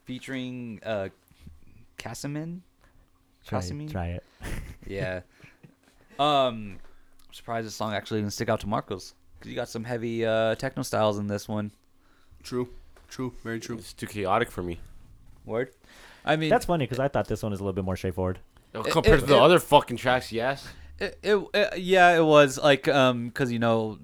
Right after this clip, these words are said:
Speaker 1: the whole theme of the album is the whole, like, you know, the mushroom theme. And the song literally is just, like, talking about, like, mushroom growth.
Speaker 2: Right.
Speaker 1: But, like, how chaotic and, like,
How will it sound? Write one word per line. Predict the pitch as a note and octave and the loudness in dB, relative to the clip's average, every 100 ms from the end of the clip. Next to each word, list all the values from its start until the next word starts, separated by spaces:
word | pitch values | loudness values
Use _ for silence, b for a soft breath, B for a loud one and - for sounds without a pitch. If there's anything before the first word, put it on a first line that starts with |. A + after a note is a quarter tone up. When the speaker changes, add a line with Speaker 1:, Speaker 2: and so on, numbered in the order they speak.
| F#2 | -2
Speaker 1:
the | B2 | -2
whole | C#3+ D#3 | 2 0
theme | C3+ C#3+ C3+ | 0 -2 -4
of | A2 | -4
the | G2 | -4
album | A#2 A2 | -4 -2
is | G#2 G2 | -4 -2
the | G#2+ | -2
whole, | A2+ G#2+ G2+ | 0 0 0
like, | G2 F#2 | -2 -4
you | G2 G#2+ | -4 -2
know, | G2 F2 - _ _ _ | -2 -6 -14 _ _ _
the | G#2+ G#2 | -8 -4
mushroom | G#2+ G#2+ - A#2+ A2 | 0 -2 0 -2 -2
theme. | B2 B2+ C3+ - b b b b - | -2 -2 -4 -14 b b b b 0
And | C3+ B2+ A#2+ | 0 2 0
the | A#2 | 0
song | G#2+ C3+ B2+ A2+ | 0 0 2 2
literally | A#2 A2 G#2 | 2 4 2
is | G2 | 0
just, | G#2 - | -4 -4
like, | G#2+ G2+ F#2+ - - - - _ | -2 -2 -4 -14 -20 -20 -20 _
talking | - A2+ G#2+ | 0 0 0
about, | G2+ G2 | -2 0
like, | G2 | -2
mushroom | G2 G2+ - F#2+ | -2 -4 -4 -8
growth. | F#2+ F#2+ A#2 _ b b b F#2+ | -2 -2 -4 _ b b b -18
Speaker 2:
Right. | F2+ F2 - - C3+ C3 | -16 -16 -18 -20 -20 -8
Speaker 1:
But, | B2+ C#3 | -2 0
like, | C#3+ | 0
how | - D3+ | -2 -2
chaotic | D3 E3+ C3+ B2 C3 C#3+ | -2 0 2 4 2 0
and, | C3+ C3 | -2 -2
like, | B2 G2+ | -2 -4